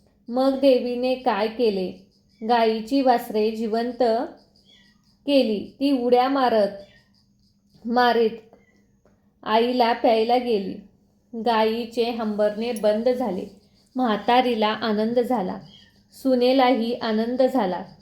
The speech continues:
व तिला आश्चर्य वाटले. तसा सर्वांना आनंद झाला, सुनेला आश्चर्य वाटले,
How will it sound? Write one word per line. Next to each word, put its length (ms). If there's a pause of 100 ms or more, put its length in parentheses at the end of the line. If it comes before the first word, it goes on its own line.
(400)
व 120 (100)
तिला 220
आश्चर्य 540
वाटले. 420 (600)
तसा 360
सर्वांना 760 (640)
आनंद 420 (120)
झाला, 320
सुनेला 520
आश्चर्य 520
वाटले, 460